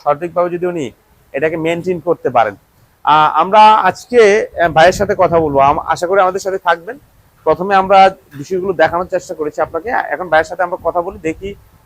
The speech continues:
ভাই এখানে কত টাকা খরচ করেছেন এবং কিভাবে খরচ করেছেন, কত টাকা কোন মারফতে খরচ করেছেন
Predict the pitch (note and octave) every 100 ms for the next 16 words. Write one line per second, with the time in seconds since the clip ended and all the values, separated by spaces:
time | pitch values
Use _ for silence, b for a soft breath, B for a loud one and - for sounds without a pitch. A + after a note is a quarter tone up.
0 | _ C#3+ D#3+ E3+ F#3+ G3 G3 G3+ F#3+ F#3+
1 | G#3 - D3 B2 C3+ D3 E3+ - F#3 G3
2 | G3 F#3+ F#3+ F#3+ - F3+ A3 C4+ - E3
3 | D#3+ D#3+ D#3 E3+ D3 - - D#3+ E3+ F3
4 | - G3 A3